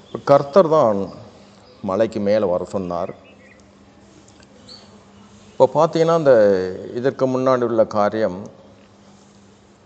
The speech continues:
தேவனை மிகவும் இவர்கள் அவருக்கு கோபம் ஊட்டும்படியாகத்தான் இவருடைய காரியம், இஸ்ரவேல் ஜனங்களுடைய காரியங்கள் எல்லாமே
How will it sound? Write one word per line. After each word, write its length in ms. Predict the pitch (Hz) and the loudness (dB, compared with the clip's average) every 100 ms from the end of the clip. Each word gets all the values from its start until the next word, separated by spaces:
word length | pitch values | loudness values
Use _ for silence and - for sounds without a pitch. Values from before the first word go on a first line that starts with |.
| _ 98 | _ -2
தேவனை 560 | 123 147 175 170 160 135 | 2 4 4 4 2 0
மிகவும் 680 | 113 120 131 160 156 160 | 0 -2 0 0 0 0
இவர்கள் 720 | 127 104 101 101 90 85 - - - - - _ - - - | -2 -2 0 0 -2 -6 -12 -20 -20 -20 -20 _ -20 -14 -4
அவருக்கு 480 | 104 110 101 101 - | -2 0 -2 -6 -2
கோபம் 520 | 127 139 139 139 117 | 2 2 2 -2 -2
ஊட்டும்படியாகத்தான் 880 | 107 113 104 95 95 95 92 101 87 | -4 -4 -4 -4 -2 -2 -2 -4 -6
இவருடைய 540 | 90 90 87 82 82 - | -8 -8 -8 -6 -8 -6
காரியம், 500 | 95 92 87 85 - | -2 -2 -2 -8 -10
இஸ்ரவேல் 400 | 90 90 92 107 | -12 -10 -4 -2
ஜனங்களுடைய 580 | 92 87 87 87 80 80 | -2 -6 -6 -6 -6 -8
காரியங்கள் 540 | - 85 85 85 82 | -6 -6 -4 -6 -8
எல்லாமே 680 | 73 90 107 113 113 107 110 | -8 -6 -4 -2 -2 -2 -6